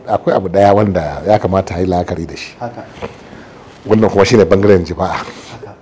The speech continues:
Speaker 1: Ah, wato, idan mutum ya fito cewa zai, kaman,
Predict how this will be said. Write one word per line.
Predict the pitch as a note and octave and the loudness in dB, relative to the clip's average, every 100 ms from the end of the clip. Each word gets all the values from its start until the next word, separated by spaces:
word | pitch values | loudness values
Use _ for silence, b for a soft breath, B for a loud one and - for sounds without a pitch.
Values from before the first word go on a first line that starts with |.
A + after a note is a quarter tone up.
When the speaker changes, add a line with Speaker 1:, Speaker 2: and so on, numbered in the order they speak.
| G3 | -14
Speaker 1:
Ah, | D3 E2 D2+ D2+ D2 - - D3 A#2+ B2 D2+ C#2 G2+ | -10 -8 -8 -12 -14 -18 -20 -20 -18 -18 -20 -14 -8
wato, | F#2+ F#2 F#2+ F2 F2 | -8 -8 -10 -10 -10
idan | G2 F2 C3+ | -10 -8 -6
mutum | A2+ A#2 G2 | -6 0 -2
ya | |
fito | - G2 | -2 -8
cewa | F#2+ G#2 F2+ | -4 -4 -4
zai, | F2+ G2 E2 D2+ - - - - | -6 -6 -8 -12 -20 -20 -20 -16
kaman, | - F#2+ A2 A2 | -4 -2 0 -2